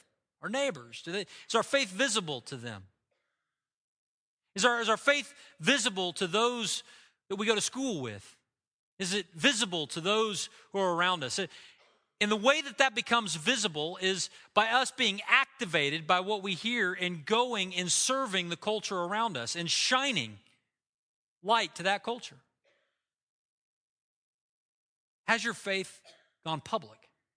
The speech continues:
You know, one of the ways that that happens is just by, by serving somebody. Somebody you might otherwise avoid,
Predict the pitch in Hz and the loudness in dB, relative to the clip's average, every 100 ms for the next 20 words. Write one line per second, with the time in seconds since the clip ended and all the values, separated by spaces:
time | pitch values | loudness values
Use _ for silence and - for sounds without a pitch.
0 | _ _ _ _ _ _ _ _ _ _ | _ _ _ _ _ _ _ _ _ _
1 | _ _ _ _ _ _ 214 175 185 170 | _ _ _ _ _ _ -2 0 2 2
2 | 175 196 156 147 175 151 185 214 151 123 | 4 2 -2 0 2 4 2 0 -10 -12
3 | 120 180 - 156 131 - - - 156 - | -10 -10 -4 0 0 -4 -16 -4 -2 0
4 | 208 196 147 139 117 113 110 208 202 180 | -2 -2 -6 -8 -8 -6 -4 0 0 0
5 | 180 185 180 190 190 180 147 127 165 208 | 2 2 2 0 2 2 -2 -6 -4 -4